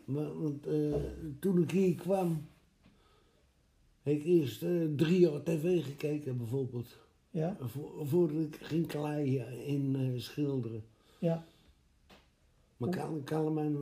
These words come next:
Speaker 1: gaat het wel. Dan vind ik het wel leuk eigenlijk.
Speaker 2: Ja. Maar hoe kwam dat, die eerste periode?
Speaker 1: Ja, weet ik niet. Dan zat, zat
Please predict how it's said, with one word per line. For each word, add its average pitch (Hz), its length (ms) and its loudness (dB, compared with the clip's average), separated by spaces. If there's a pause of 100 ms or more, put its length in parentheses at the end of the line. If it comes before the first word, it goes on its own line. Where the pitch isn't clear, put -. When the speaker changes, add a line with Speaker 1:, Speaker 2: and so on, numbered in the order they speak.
(220)
Speaker 1:
gaat 151 320 -8
het 143 160 -6
wel. 120 260 -4
Dan 127 180 -2
vind 147 180 0
ik 147 60 0
het 123 100 -2
wel 139 120 -4
leuk 147 240 0
eigenlijk. 104 480 -8 (300)
Speaker 2:
Ja. 165 300 -2 (320)
Maar 185 200 4
hoe 226 380 0
kwam 202 420 -2
dat, 262 420 -6 (100)
die 208 360 -6
eerste 190 320 -4
periode? 180 800 -4
Speaker 1:
Ja, 151 240 -2
weet 120 200 -2
ik 156 140 -8
niet. 143 180 -6 (1600)
Dan 123 100 -8
zat, 131 380 -6
zat 135 240 -4